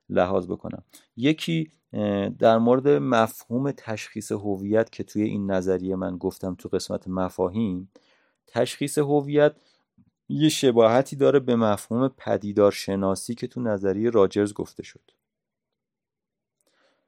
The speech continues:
ازتون می‌خوام شما مفهوم تشخیص هویت رو باز برید مطالب منو گوش کنید،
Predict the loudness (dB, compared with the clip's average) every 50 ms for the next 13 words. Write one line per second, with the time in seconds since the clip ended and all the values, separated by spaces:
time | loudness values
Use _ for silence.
0 | _ _ _ _ _ _ _ _ _ 0 2 4 4 4 2 2 0 0 0 0
1 | 2 2 2 2 0 -4 -6 -4 0 2 4 6 4 4 2 -2 -2 0 2 2
2 | 2 0 -2 -10 -8 -4 -4 -2 -4 -4 -4 -4 -4 -4 -6 -8 -10 -8 -6 -6
3 | -6 -4 -4 -4 0 2 4 4 4 2 -2 -8 -8 -8 _ _ _ _ 4 4
4 | 4 4 4 2 0 0 0 0 -4 -6 _ _ _ _ _ _ _ _ _ _
5 | _ _ -6 -4 -4 -2 -2 0 0 2 2 2 2 0 -2 -2 -4 -6 -8 -10
6 | -10 -12 -12 -10 -10 -10 -10 -12 -14